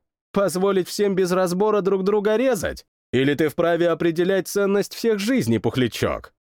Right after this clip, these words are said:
«Какой же ты...» Беф остановился, не желая усугублять ситуацию. Алан насмешливо выдохнул дым от сигареты вверх, но промолчал.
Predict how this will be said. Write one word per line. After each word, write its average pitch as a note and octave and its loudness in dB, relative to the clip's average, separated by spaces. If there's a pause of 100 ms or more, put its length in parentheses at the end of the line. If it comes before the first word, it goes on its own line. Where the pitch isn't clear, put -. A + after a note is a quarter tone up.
(520)
«Какой G3 -2
же E3 -2
ты...» E3 2 (520)
Беф A#2 0
остановился, C#3+ 0
не A2+ 2
желая F3+ 0
усугублять D3 0
ситуацию. D#2 -4 (600)
Алан F3+ 2
насмешливо C3+ 0
выдохнул B2 0
дым C3+ 0
от B2+ -2
сигареты A#2+ 0
вверх, D#3 0
но C#3 2
промолчал. B2 -2